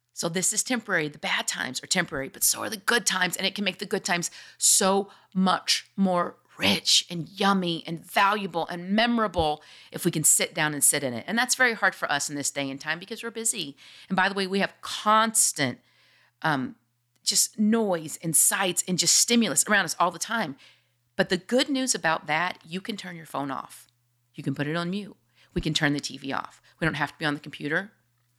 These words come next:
We can turn all the noise off in our house. Yes, we can. And, and, and even if you have to be by yourself for five minutes,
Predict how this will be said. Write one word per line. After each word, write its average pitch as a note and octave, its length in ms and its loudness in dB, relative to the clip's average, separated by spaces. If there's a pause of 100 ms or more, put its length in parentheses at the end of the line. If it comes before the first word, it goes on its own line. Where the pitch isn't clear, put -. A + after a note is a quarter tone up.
(120)
We F3 80 -6
can F3+ 100 -2
turn F#3 300 0
all E3 160 4
the G3+ 120 -4
noise G3 260 0
off F3 160 -8
in F3 60 -2
our E3 80 2
house. D#3+ 260 -2
Yes, - 180 0
we A#3+ 60 -6
can. G3 320 -2 (680)
And, F3+ 280 2
and, E3+ 300 0
and F3+ 120 0
even F#3+ 200 0
if B3 100 0
you C4 80 2
have A#3+ 100 0
to A3+ 60 -12
be G#3 100 -4
by F3+ 120 2
yourself E3+ 340 0
for D3 100 -8
five C#3+ 240 -4
minutes, D3+ 520 0